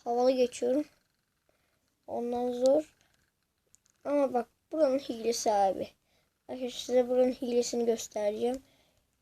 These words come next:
En kolay hile bak. Buraya geçtiniz ya. Hop buraya atlamayacaksınız. Tamam.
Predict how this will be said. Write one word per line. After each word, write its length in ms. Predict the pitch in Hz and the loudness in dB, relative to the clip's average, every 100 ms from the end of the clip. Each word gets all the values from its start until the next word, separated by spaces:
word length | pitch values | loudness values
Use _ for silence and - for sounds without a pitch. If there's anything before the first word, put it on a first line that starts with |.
| _ _ _ _ _ - | _ _ _ _ _ -4
En 220 | 311 302 | -2 0
kolay 300 | - 262 254 | 0 2 4
hile 260 | 247 233 226 | 2 0 2
bak. 160 | 220 - _ | 2 0 _
Buraya 220 | 294 285 | 4 6
geçtiniz 640 | 285 277 285 - 349 311 226 | 6 2 0 -4 -2 -2 0
ya. 200 | 202 226 - _ _ | -2 -4 -12 _ _
Hop 220 | 240 302 - _ - | -8 -8 -8 _ -10
buraya 380 | 240 240 254 - | -6 0 0 0
atlamayacaksınız. 1000 | - - 214 196 208 226 - - - - | -4 -2 -2 -2 -8 -12 -18 -18 -18 -14
Tamam. 200 | 233 220 | -10 -10